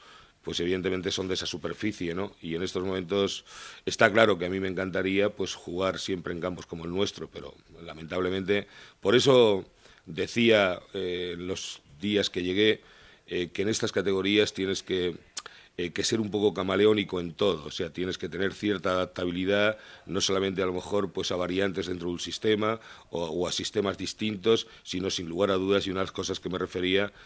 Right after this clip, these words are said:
es a la adaptabilidad que tienen estos terrenos de juego.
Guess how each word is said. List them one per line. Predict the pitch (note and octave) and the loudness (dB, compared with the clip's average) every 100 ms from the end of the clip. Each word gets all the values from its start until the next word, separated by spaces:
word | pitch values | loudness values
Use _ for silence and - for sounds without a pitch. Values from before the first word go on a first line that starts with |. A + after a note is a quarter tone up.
| - - | -18 -8
es | F2 | 0
a | F#2+ | 2
la | F2+ | 2
adaptabilidad | F2+ F2+ F2 D#2+ F2+ D#2+ | 0 -4 -4 -4 -4 -4
que | D#2+ | -6
tienen | E2+ D#2+ D2+ C#2+ - | -8 -8 -10 -14 -10
estos | E2+ F2 | -8 -8
terrenos | - E2 E2 D2 | -8 -8 -8 -10
de | |
juego. | - C2+ | -10 -14